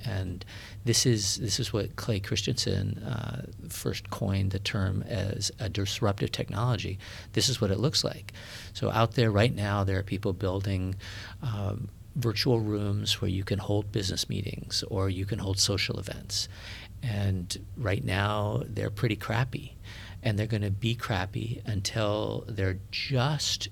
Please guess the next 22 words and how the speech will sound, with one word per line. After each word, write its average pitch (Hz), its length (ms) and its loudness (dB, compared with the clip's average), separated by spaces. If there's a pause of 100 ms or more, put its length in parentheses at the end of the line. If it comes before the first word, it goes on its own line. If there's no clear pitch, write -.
good 117 200 6
enough 113 640 2 (580)
that - 100 -2
people - 300 -2
start 101 400 0
to 98 400 2 (200)
migrate 101 520 4
en 95 200 2
masse. 113 480 2
And 101 200 2
then 104 160 2
once 123 180 2
people 117 260 -4
start 101 300 -2
to - 80 -4
migrate, 101 520 0 (420)
they 110 100 2
start 101 280 2
to - 140 -2
improve 98 520 2
rapidly, 113 560 0
not 101 400 2